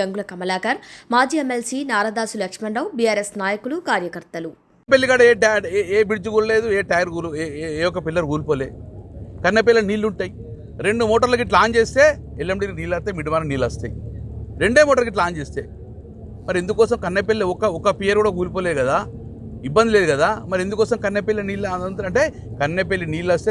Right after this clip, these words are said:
Speaker 2: తెలంగాణ సస్యశ్యామలం అవుతుంది, ఆంధ్ర మళ్ళీ పోతుందని చెప్పేసి ఆంధ్రాకు నీళ్ళు పంపించే ప్రయత్నంలో భాగంగానే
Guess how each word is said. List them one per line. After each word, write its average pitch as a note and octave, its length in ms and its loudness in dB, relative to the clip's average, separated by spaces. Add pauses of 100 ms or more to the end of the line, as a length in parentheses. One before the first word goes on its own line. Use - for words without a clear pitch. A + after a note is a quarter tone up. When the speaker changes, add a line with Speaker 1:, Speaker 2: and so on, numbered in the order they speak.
Speaker 2:
తెలంగాణ D#3+ 340 2 (100)
సస్యశ్యామలం D#3+ 400 -2
అవుతుంది, F3+ 260 0
ఆంధ్ర D3+ 300 0
మళ్ళీ C#3+ 180 -2
పోతుందని C3+ 340 -2
చెప్పేసి C3 280 -6 (380)
ఆంధ్రాకు F#3 400 6
నీళ్ళు F#3+ 220 0
పంపించే D#3+ 380 -4
ప్రయత్నంలో F3 420 -2
భాగంగానే D#3 320 -4